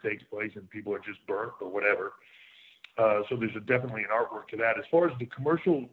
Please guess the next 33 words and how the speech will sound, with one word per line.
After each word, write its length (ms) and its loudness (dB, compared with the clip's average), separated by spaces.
standpoint 460 0
on 100 -2
the 80 0
Wednesday 440 0
night 300 2
goes, 220 4
it's 180 -6
still 220 2
a 40 4
process 520 2
that 120 -4
we're 140 -2
working 380 0
through. 160 -6
You 80 -2
know, 160 4
in 100 0
some 160 4
manner, 320 4
this 140 -8
is 180 -16
a 160 -14
new 80 -6
partnership 680 -4
for 160 0
us 140 -2
in 80 -16
trying 320 0
to 80 -2
figure 380 2
out 160 0
the, 200 -4
the 80 -4